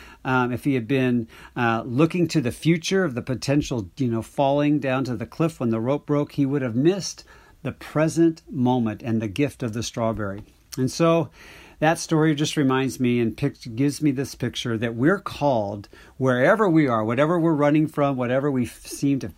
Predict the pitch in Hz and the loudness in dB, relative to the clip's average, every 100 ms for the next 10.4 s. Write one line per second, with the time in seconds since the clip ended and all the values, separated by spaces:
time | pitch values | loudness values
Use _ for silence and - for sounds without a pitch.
0 | - 127 110 - 143 143 160 143 143 - | -10 -6 -6 -2 -2 0 0 0 0 -2
1 | 127 113 123 110 139 117 113 165 - 135 | -2 -2 -4 -6 -2 0 0 -2 -2 0
2 | 120 107 113 - - - - - - 131 | 0 -2 -8 -16 -18 -20 -20 -10 -4 -2
3 | 135 131 117 131 147 113 95 110 - 123 | 0 0 2 2 2 0 -4 -14 -12 -8
4 | 113 127 98 147 151 - 147 107 135 123 | -6 -6 0 0 -2 -6 -8 -4 -2 -2
5 | 120 110 - - - - - 135 147 160 | -2 -6 -12 -20 -20 -12 -2 2 4 2
6 | 156 131 156 156 190 190 120 - - - | 0 0 0 0 -2 -2 -2 -6 -10 -10
7 | - 151 135 - 147 170 170 135 110 - | -8 -4 -4 -2 0 2 2 0 -4 -4
8 | 110 104 104 - - - - - - 131 | -6 -6 -8 -10 -14 -18 -20 -20 -6 -2
9 | 117 147 165 - 143 135 147 147 139 131 | 2 2 2 -2 -4 0 0 0 0 -2
10 | 113 113 104 101 | -4 -6 -6 -8